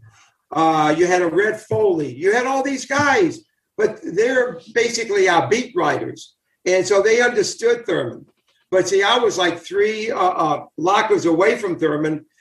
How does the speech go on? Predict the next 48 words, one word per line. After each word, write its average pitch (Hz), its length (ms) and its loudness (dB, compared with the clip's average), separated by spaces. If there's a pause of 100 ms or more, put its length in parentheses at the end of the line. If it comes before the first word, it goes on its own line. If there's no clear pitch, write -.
(180)
And 185 220 0
then 208 160 2
you 202 160 2
had, 190 480 0
you 185 60 0
know, 175 140 0
Bobby 190 320 2
Mercer 208 360 2
was 165 220 -4
two 262 180 -4
lockers 175 460 0
away 151 300 2
from, 147 320 -4
uh, 143 180 -4
Thurman. 160 420 0 (400)
But 185 240 2
when 180 160 2
you 185 100 -6
saw 202 280 2
a 170 80 2
rookie, 196 580 -2
uh, 156 160 0
reporter 170 540 0
come 190 240 -4
over, 202 460 0 (280)
you 202 340 2
know 185 380 2
this 175 300 0
guy's 160 360 0
gonna 151 220 -2
be, 135 340 -2 (260)
he's 185 220 -2
gonna 175 180 2
be 170 280 -2
eaten 220 240 -4
up 214 300 0
and 160 340 0
thrown 233 480 -2
away, 202 440 2
you 151 180 0
know. 202 240 -2 (200)
And 190 140 -2
we 214 200 2
always 214 340 0
have 196 180 -2
to 190 100 -2
watch 214 380 -4
it 117 180 -6